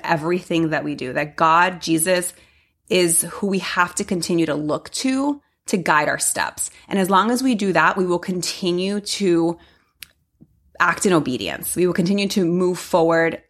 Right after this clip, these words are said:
in obedience, knowing that he is guiding our steps. And so essentially with Shauna's help, we launched Way. We got, we helped Marsha,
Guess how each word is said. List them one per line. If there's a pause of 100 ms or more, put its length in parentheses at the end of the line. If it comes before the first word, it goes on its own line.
in
obedience,
knowing
that
he
is
guiding
our
steps. (480)
And
so
essentially
with
Shauna's
help,
we
launched
Way. (320)
We
got, (400)
we
helped
Marsha,